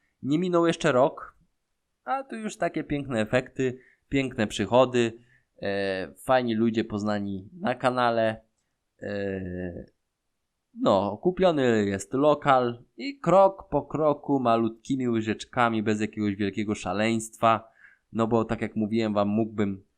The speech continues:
ktoś tam chciał zainwestować pieniądze, mógłbym wziąć jakiś kredyt i to wszystko przyspieszyć, ale nie chcę tak.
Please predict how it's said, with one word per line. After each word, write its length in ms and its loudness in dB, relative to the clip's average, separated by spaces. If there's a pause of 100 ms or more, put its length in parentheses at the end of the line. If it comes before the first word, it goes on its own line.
(260)
ktoś 220 -2
tam 140 -2
chciał 200 -2
zainwestować 760 0
pieniądze, 400 -2
mógłbym 360 -2
wziąć 240 -6
jakiś 320 -10
kredyt 520 -2
i 140 -12
to 120 -6
wszystko 420 -8
przyspieszyć, 800 -6 (380)
ale 260 0
nie 180 -2
chcę 200 -12
tak. 180 -16